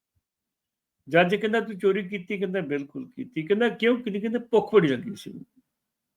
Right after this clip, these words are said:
ਤੇ "ਮੈਂ ਖਾਣ ਵਾਸਤੇ ਕੀਤੀ, ਮੈਂ ਉਦਾਂ ਨਹੀਂ ਕੀਤੀ, ਮੈਂ ਖਾਧਾ ਕੁਛ ਨਹੀਂ ਕੀਤਾ।" ਜੱਜ ਉਹਨੂੰ ਕੀ ਕਹਿੰਦਾ?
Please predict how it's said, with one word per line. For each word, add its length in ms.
ਤੇ 40
"ਮੈਂ 160
ਖਾਣ 300
ਵਾਸਤੇ 320
ਕੀਤੀ, 360
ਮੈਂ 140
ਉਦਾਂ 240
ਨਹੀਂ 140
ਕੀਤੀ, 240
ਮੈਂ 120
ਖਾਧਾ 600
ਕੁਛ 160
ਨਹੀਂ 140
ਕੀਤਾ।" 300
ਜੱਜ 340
ਉਹਨੂੰ 220
ਕੀ 140
ਕਹਿੰਦਾ? 380